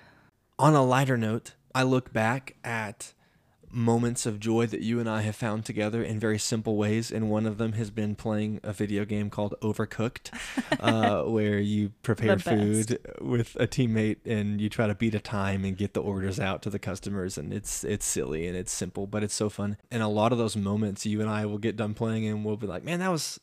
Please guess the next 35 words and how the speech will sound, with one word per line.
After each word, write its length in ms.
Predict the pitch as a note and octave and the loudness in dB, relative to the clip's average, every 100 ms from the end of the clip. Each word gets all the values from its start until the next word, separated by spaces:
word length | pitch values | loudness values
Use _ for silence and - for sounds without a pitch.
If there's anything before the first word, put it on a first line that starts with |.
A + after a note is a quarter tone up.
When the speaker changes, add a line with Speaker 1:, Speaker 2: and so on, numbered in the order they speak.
| - | -10
Speaker 1:
that 160 | C#3+ | -4
was 100 | E3+ | 0
really 200 | D#3+ D#3+ | 2 2
fun 180 | C#3+ D3+ | 0 0
and 100 | D3 | 0
enjoyable. 600 | C#3 B2+ C3+ A#2+ A2 G#2+ - - - _ _ _ _ _ - | 0 2 0 0 -2 -2 -8 -20 -20 _ _ _ _ _ -4
Let's 160 | B2+ - | -2 2
praise." 420 | D3+ A#2 B2+ - | 2 2 -2 -14
<laughs> 60 | _ - | _ 0
And 180 | G3 F#3+ | 6 6
we'll 120 | D3+ | 6
praise 280 | C3+ D#3 D3+ | 6 6 6
the 80 | D3+ | 6
Lord 300 | D#3 C#3+ B2 | 8 8 8
just 140 | C#3 | 6
Speaker 2:
Yes. 40 | - | 4
Speaker 1:
for 100 | C#3+ | 2
meaningful 400 | B2+ C3 C#3+ C4 | 4 2 2 2
Speaker 2:
For 60 | C3+ | 4
a 20 | |
fun 80 | B2+ | 4
Speaker 1:
moments 380 | A#2+ A#3 C4 | 4 6 4
of 60 | C4 | 4
Speaker 2:
moment. 180 | A#3 B3+ | 2 4
Speaker 1:
connections 540 | A#2 B2 - A2+ A2+ | 2 2 -2 -2 0
over 200 | A#2 A#2 | 0 2
Speaker 2:
Yes. 360 | A2+ G2+ F3+ G3 - - | 2 2 -2 -6 -12 -8
Speaker 1:
an 140 | A#2 | 0
Xbox 440 | A#2 A#2 - F#2+ G#2 | 0 0 -4 -6 -6
game. 260 | - A2 B2+ - | -8 -8 -8 -2
I 60 | |
have 200 | B2 C#3+ | 2 2
another 500 | D3 C3 B2 A#2+ A2 - _ _ F3 - - | 4 4 4 4 2 -2 _ _ -20 -14 -2
negative 680 | C3 C3 B2+ A#2 G2+ G2+ - | 4 6 4 2 0 -2 -4
example 600 | A2+ G#2+ G2 G2 G2+ A2 | -4 -2 -2 0 -4 -6